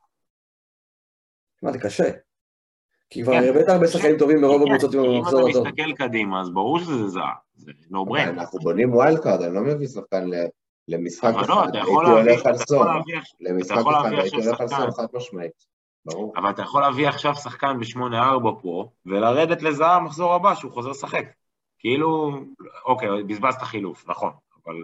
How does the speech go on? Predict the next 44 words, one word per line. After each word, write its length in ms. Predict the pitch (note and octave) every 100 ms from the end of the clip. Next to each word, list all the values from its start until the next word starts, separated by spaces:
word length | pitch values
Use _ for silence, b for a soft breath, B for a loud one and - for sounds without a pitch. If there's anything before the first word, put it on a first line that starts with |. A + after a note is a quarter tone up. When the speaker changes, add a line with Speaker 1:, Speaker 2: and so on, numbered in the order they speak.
| E2 _ _ _ -
Speaker 2:
יכול, 220 | E2+ G2
החילוף 320 | - G2+ A2+
הזה 120 | B2+
שיכול 280 | A#2+ A#2+ A#2+
להיות 120 | B2+
שווה 200 | B2+ B2
לך 160 | C3 B2 A#2+
פתאום, 320 | A#2+ B2+ A#2 - _ -
לא 40 | A2+
יודע, 180 | A2 -
תשע 280 | A2+ A2+ A2+
נקודות, 500 | G2+ G2 F2+ D#2 _ _
סתם 220 | F#2+ F#2
אני 120 | E2
אומר. 120 | C#2 _ _ _ _ _ _ _ _ _ _ _ _ _ _ _ _
Speaker 3:
כן, 80 | - G2
Speaker 2:
או 120 | F#2+
Speaker 3:
זה 40 | G2
Speaker 2:
איזה 180 | F#2
שהן 140 | F2+ F#2+ F2
נקודות, 440 | F2 _ - - _ _ _
שלוש 400 | - G2+ A#2+ A#2+
נקודות 420 | G2 D#2+ D#2 -
אפילו. 240 | - - _ _ _ _ _ _ _ _ _ -
Speaker 3:
אוקיי, 340 | F#3+ F#3+ D#3+ -
כן, 100 | F#3 - C#3+
בקיצור, 560 | D#3 G3+ G3+ G3 C#3+
בוא, 180 | C#3 D#3
בוא 120 | C#3+ D3
נס-, 220 | D#3 D#3 C3+ B2 A2
נשאיר 340 | A#2 C#3+ C#3
את 60 | C3
זה 100 | A#2+
כאן, 260 | D3 C#3
יש 120 | B2
פה 120 | - A2+
שמונה 300 | A#2 B2+ A#2+
נקודה 440 | A2+ G#2+ A2 A2
ארבע, 380 | A#2+ A2 A2 G2+
אפשר 260 | F#2+ G#2+ G#2
ללכת 280 | G#2+ G#2+ A2
פה 120 | F#2+
לאן 200 | F#2 G2
שרוצים. 720 | - F#2+ E2+ - A#2+ B2 A#2+